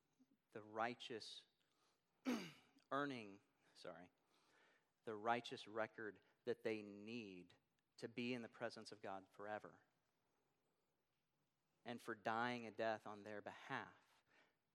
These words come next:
And in his coming, God is able actually to become both the just and the justifier. He is able to be with us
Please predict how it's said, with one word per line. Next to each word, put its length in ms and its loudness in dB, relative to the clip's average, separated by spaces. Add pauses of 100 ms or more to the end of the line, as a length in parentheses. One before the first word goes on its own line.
(480)
And 120 -2
in 200 6
his 320 2 (120)
coming, 340 -2 (100)
God 260 8
is 220 0
able 320 2
actually 420 2
to 80 -12
become 520 -2 (140)
both 280 2
the 80 -6
just 480 2
and 120 -6
the 60 -6
justifier. 720 -6 (800)
He 100 2
is 220 -2
able 460 2 (920)
to 80 -4
be 160 2
with 280 2
us 200 0